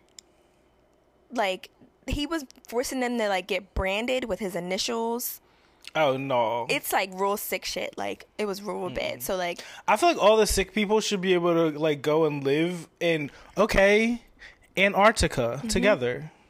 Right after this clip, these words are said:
Speaker 1: Like, they were, like, padlocking women in houses, like, mm-hmm.
Speaker 2: If you're just, like, a sick weirdo,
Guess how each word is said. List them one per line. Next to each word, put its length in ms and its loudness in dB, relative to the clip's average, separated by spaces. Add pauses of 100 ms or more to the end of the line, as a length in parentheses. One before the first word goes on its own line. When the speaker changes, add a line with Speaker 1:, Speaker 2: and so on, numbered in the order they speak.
(520)
Speaker 1:
Like, 120 -2
they 120 0
were, 140 0
like, 220 -4
padlocking 680 -4
women 260 -6
in 120 -6
houses, 580 -6
like, 360 -4 (200)
mm-hmm. 360 -10
Speaker 2:
If 160 4
you're 160 6
just, 180 2
like, 140 4
a 80 4
sick 260 2
weirdo, 600 4